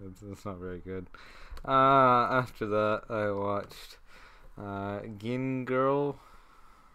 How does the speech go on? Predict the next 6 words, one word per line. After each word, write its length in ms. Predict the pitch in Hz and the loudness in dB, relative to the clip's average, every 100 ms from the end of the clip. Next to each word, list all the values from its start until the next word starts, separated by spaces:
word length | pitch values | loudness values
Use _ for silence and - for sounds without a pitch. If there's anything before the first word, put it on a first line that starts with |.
| _ _ _ | _ _ _
which 120 | - 101 | -14 -10
is 160 | 95 | -8
another 320 | 92 98 104 | -6 -6 -4
Rabbit 320 | 104 104 107 107 | 0 2 2 -2
Machine 480 | 110 - 107 104 104 110 | -10 -8 -8 -8 -10 -8
thing. 360 | 107 107 104 | -6 -6 -8